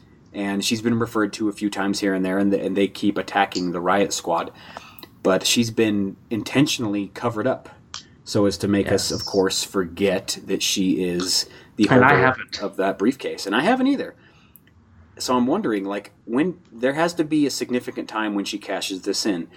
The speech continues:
Speaker 1: To cash in a Money in the Bank, I think it needs to be important. It needs to be either, either be at a major pay-per-view or against somebody very significant.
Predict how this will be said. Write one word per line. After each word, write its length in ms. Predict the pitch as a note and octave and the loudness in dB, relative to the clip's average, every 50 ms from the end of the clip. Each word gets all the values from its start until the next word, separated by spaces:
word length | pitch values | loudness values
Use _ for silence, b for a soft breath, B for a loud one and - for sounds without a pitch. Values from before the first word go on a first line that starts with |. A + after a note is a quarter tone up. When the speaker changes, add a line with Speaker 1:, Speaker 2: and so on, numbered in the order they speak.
| B B B B B | B B B B B
Speaker 1:
To 80 | - - | -4 -4
cash 300 | - - C#3 C#3+ D3 - | 2 4 6 6 6 4
in 120 | D3+ C#3 C3 | 2 2 2
a 20 | |
Money 240 | B2 B2+ B2 B2 A#2+ | 2 2 2 2 0
in 60 | A2+ | -2
the 80 | G#2+ G2+ | -4 -6
Bank, 240 | G#2 G2+ G2+ F#2+ | -6 -8 -6 -6
I 80 | G2 G2+ | -6 -8
think 200 | - - G#2+ G2+ | -6 -6 -6 -6
it 60 | G#2+ - | -4 -4
needs 220 | G2+ G2+ G2+ - | -4 -4 -4 -6
to 80 | - F2+ | -8 -6
be 300 | F#2+ F#2+ F#2 F#2 F#2 b b b b b _ - | -4 -4 -4 -4 -6 b b b b b _ -6
important. 560 | - G2+ G2 - - - A2 G2 - F2+ F#2 | -4 -4 -4 -4 0 0 0 2 0 -2 -2
It 40 | F#2 | 0
needs 200 | G2 G#2 G2+ F#2+ | 2 0 0 0
to 80 | G2 F#2 | -4 -6
be 120 | F2 G2 | -4 -4
either, 280 | F#2+ F#2 F2+ F2+ F2+ - _ - | -2 -2 -4 -4 -6 -10 _ -6
either 180 | - A2 G2+ G2 | -2 -2 0 0
be 180 | F2 G2+ G2+ F#2+ | 0 0 0 0
at 80 | F#2 | 0
a 60 | F2+ | -2
major 280 | F#2 F#2+ G2 G2 G2+ G2+ | -2 0 0 0 0 0
pay-per-view 600 | - - G2 F#2 F#2 F2+ - A2+ C3+ D#3 - b b b b b b b | 0 2 0 0 0 0 2 4 6 6 4 b b b b b b b
or 160 | A2+ G#2+ G#2 | -4 -4 -2
against 360 | G2 F#2 F#2+ A#2+ A#2+ A#2+ - | -2 -2 -2 -2 -2 -2 -4
somebody 360 | - - A2+ G#2 G#2 G2 G2 F#2+ | -4 -4 -2 -2 -2 -2 -2 -2
very 200 | F#2 F#2+ F#2 F#2 | -2 -2 -2 -2
significant. 560 | F2 - G2+ F2+ A2+ A#2 - G2+ - E2 - | -4 -6 -6 -4 -4 -4 -4 -8 -12 -14 -16